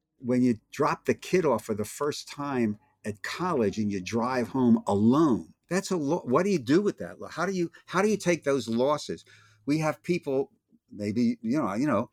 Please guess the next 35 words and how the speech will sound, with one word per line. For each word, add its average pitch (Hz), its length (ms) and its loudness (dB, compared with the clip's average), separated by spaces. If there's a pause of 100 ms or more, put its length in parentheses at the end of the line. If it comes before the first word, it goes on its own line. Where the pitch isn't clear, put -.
(320)
who 120 120 -2
don't 139 240 2
see 165 280 0
as 123 120 0
well 98 260 -2
anymore, 90 420 -6
who 123 120 -4
don't 139 240 0
hear 156 320 0
as - 160 0
well 98 220 -2
anymore, 95 480 -8 (400)
uh, 107 180 -4
who 131 140 -4
may 131 180 2
not 131 180 0
be 139 140 2
as 127 160 0
mobile, 131 640 2
who 104 160 0
have, 117 240 -2 (400)
these 151 180 2
are 156 120 4
losses. 117 520 0
Well, 107 140 -6
how 202 260 0
do 208 60 0
you 208 180 2
begin 135 680 0
to 113 140 -6
take 139 440 -4
those 117 400 0
necessary, 123 1000 2
normal 127 560 2
losses 104 720 -2